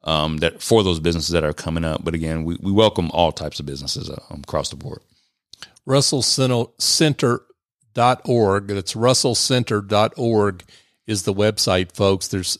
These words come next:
Speaker 2: something always changing, uh, new, uh, programs,
Speaker 1: Yes.
Speaker 2: uh, new opportunities. So make sure you check it out. Whenever you're listening to the show, make sure you check it out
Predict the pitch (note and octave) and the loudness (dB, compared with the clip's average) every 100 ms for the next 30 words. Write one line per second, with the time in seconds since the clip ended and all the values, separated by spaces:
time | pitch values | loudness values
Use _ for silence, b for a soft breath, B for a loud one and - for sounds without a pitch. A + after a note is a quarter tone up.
0 | - - A#2 G#2+ G2+ G#2+ A#2+ B2 - - | -6 -2 -2 -2 -2 4 4 4 0 -2
1 | C3+ C#3 A#2+ C3+ C3 B2+ A#2 D#3 A2+ A2 | 0 0 2 0 0 -2 -4 -4 -2 0
2 | G#2+ A2 B2 C3 C3 A#2+ - - A2 G2+ | -2 0 4 4 4 2 -8 -4 -2 -2
3 | - C#3+ C#3+ C#3 C3+ C3 A#2 - B2+ A#2 | 2 4 4 2 2 2 0 0 0 0
4 | B2 A#2 A#2 G#2 - B2 A#2+ A2+ A2 - | 2 4 2 -2 -2 0 2 2 0 -2
5 | A#2 G#2 G2 B B B B - B2 B2 | 0 2 2 B B B B -2 0 0
6 | C3+ A#2+ A2 G#2 - B2+ A#2 A#2 A2+ A2 | 2 2 0 -2 0 0 2 2 2 2
7 | B2 A#2 G#2+ G#2+ G#2 A2 F#2+ F#2+ F#2 - | 2 2 2 4 2 0 -2 -2 -2 -2
8 | - G2+ F#2+ G2 G2+ - G#2+ F#2+ F#2 - | 2 4 4 2 0 0 0 -2 -4 0
9 | A2 G2 F#2 F2 F2 - | 0 0 2 2 2 0